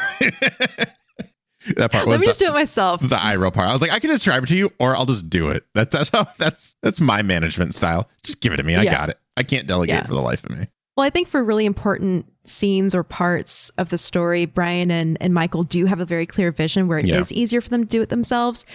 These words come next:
Speaker 1: Yeah.
Speaker 2: And I think it really helps them, as we've mentioned before, with them coming from an animation background. So they actually can, to some extent, do, like, a turnaround, a character turnaround, or concept art, or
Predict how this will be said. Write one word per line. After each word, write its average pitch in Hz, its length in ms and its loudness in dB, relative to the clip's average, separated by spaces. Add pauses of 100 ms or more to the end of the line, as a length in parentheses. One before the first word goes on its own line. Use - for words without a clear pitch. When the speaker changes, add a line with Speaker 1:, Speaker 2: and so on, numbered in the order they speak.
(120)
Speaker 1:
Yeah. - 80 0
Speaker 2:
And 220 100 2
I 226 40 4
think 269 180 -4
it 254 40 0
really 226 180 2
helps 196 300 0
them, 190 340 2
as 185 160 0
we've 180 140 -2
mentioned 175 260 2
before, 190 580 2
with 185 140 0
them 175 120 2
coming 185 300 0
from 170 180 -2
an 170 140 -2
animation 175 480 2
background. 156 540 -2
So - 100 -12
they 175 80 2
actually 180 280 0
can, 208 640 -2 (280)
to 196 80 -2
some 180 240 0
extent, 170 400 -2
do, 165 480 0 (120)
like, 170 160 -2
a 175 40 -4
turnaround, 170 640 -2
a - 40 -4
character 180 340 -2
turnaround, 151 720 -2
or 156 380 0 (260)
concept 196 600 -2
art, 160 400 0
or 160 420 0